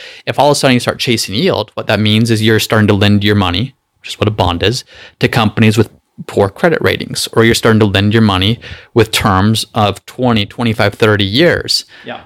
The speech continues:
Speaker 1: Well, that subjects is you to a whole bunch of risks, including interest rate risks, including credit quality risks of what those companies go under,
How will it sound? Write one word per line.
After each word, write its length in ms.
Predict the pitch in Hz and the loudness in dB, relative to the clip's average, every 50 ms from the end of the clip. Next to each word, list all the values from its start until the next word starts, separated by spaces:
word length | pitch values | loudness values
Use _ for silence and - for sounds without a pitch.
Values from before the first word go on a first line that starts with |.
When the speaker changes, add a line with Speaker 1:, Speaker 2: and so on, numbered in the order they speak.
| _ _ | _ _
Speaker 1:
Well, 320 | 123 123 120 113 - - - | 0 2 2 0 -2 -4 -12
that 440 | 131 135 120 113 135 135 160 - - | -10 -8 -2 0 0 0 0 0 0
subjects 420 | - - 135 127 135 127 - - | 0 0 2 2 2 -2 -2 -2
is 160 | 131 123 - - - | -4 -6 -6 -10 -14
you 280 | - 123 117 120 117 110 | -18 -14 -10 -10 -10 -10
to 160 | - 127 113 | -2 -2 0
a 40 | 107 | 2
whole 140 | 113 110 104 | 2 2 0
bunch 180 | 113 107 - | 0 -2 0
of 140 | 117 110 120 | -2 0 0
risks, 480 | 160 254 - - - - - - - - | 0 0 0 -4 -4 -4 -4 -6 -4 -2
including 440 | 131 120 - - 127 110 113 107 - | -2 -2 2 2 2 2 2 0 0
interest 380 | 110 101 - - 131 - - | -2 -4 -2 -2 -2 -2 0
rate 140 | - 135 131 | 0 -2 0
risks, 480 | - 147 165 190 - - - - - - _ _ - - _ _ _ _ | 0 0 -2 -2 -4 -6 -8 -10 -14 -14 _ _ -20 -20 _ _ _ _
including 580 | - 117 107 - - 131 123 120 113 110 107 101 | -2 -2 -2 0 2 2 2 4 4 2 2 0
credit 320 | - - 98 104 123 - | 0 -2 0 0 0 -2
quality 300 | - - 131 131 135 135 | 0 0 2 2 2 2
risks 320 | 123 127 139 156 - - - | 2 2 0 0 -2 -4 0
of 60 | 110 | 2
what 140 | 110 107 104 | 2 2 2
those 140 | 113 104 - | 0 -4 -2
companies 460 | - 113 107 104 - 110 104 98 101 | -2 -2 -2 -2 -2 -2 -2 -2 -2
go 180 | - - 95 98 | 0 0 0 0
under, 420 | 95 95 107 110 127 147 160 | 0 0 0 2 2 2 0